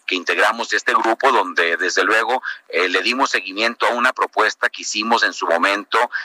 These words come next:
que no es un tema nuevo, o sea, hay quien se asusta porque estamos hablando hoy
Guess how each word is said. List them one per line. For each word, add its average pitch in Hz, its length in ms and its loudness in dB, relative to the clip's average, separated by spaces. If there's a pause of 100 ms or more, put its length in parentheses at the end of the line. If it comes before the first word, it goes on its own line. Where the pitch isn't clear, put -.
(120)
que 107 120 0
no 139 80 2
es - 120 -2
un 151 100 -2
tema 147 260 4
nuevo, 135 320 0
o - 60 -2
sea, 120 240 0 (380)
hay 127 140 2
quien 143 220 -2
se 123 80 0
asusta 123 420 -2
porque - 260 -4
estamos 127 340 -2
hablando 120 380 2
hoy 123 240 0